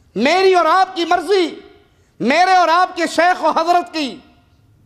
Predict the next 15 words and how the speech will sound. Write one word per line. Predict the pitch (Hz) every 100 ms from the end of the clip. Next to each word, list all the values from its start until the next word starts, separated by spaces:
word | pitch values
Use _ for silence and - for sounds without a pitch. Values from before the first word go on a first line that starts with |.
| _ _ _ _ _ _
تحقیق | 277 285 277 349 359 294
نہ | 359
ہو، | 415 392 381 294
بلکہ | 294 311 302
ایک | 285 349 440 440 381
ہی | 370
بات | 339 339 339
ہو، | 285 214 113 -
یہ | 233
نیکی | 254 320 359 359 359
ہے۔ | 277 294 202 - - - _ _ _ _
یہ | 156 202
نیکی | 262 269 294
کیوں | 285 302 370 392
ہے؟ | 311 349 339